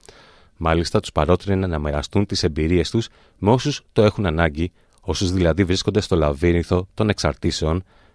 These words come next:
τονίζοντας ότι πρέπει η πολιτεία και η κοινωνία να επιστρατεύσουν όλες τις δυνάμεις τους. Ο Πρωθυπουργός εστίασε στην κυβέρνηση, στην κυβερνητική πρωτοβουλία για τη δημιουργία ενιαίου εθνικού οργανισμού πρόληψης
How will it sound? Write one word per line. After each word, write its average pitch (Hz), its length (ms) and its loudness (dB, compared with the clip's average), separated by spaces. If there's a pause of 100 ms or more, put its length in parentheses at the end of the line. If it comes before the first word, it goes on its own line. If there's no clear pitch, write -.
(120)
τονίζοντας 87 680 2
ότι 85 160 -8
πρέπει 98 240 -2
η 104 60 -6
πολιτεία 92 440 0
και 87 120 -4
η - 20 -16
κοινωνία 82 520 0 (360)
να 104 160 0
επιστρατεύσουν - 920 -4
όλες 95 340 2
τις 98 140 -2
δυνάμεις 76 360 -2
τους. 69 200 -12 (640)
Ο - 60 -14
Πρωθυπουργός 104 520 2
εστίασε 120 400 0
στην - 240 -6
κυβέρνηση, 104 640 0 (140)
στην - 160 -10
κυβερνητική 76 400 -2
πρωτοβουλία 90 640 2 (160)
για 104 120 -4
τη 98 100 -2
δημιουργία 87 440 2
ενιαίου 85 300 0
εθνικού 98 320 -2
οργανισμού 82 500 -2
πρόληψης 80 540 -2